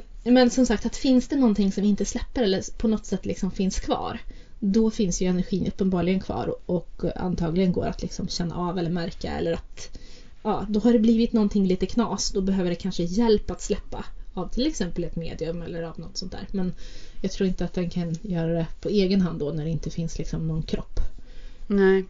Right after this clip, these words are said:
Speaker 1: Och det kanske inte heller är hela själen, utan det kanske bara är spår kvar liksom.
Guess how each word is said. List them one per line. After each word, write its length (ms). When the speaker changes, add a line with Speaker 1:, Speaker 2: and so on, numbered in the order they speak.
Speaker 1:
Och 120
det 100
kanske 260
inte 120
heller 240
är 40
hela 480
själen, 440
utan 200
det 60
kanske 260
bara 160
är 60
spår 480
kvar 220
liksom. 240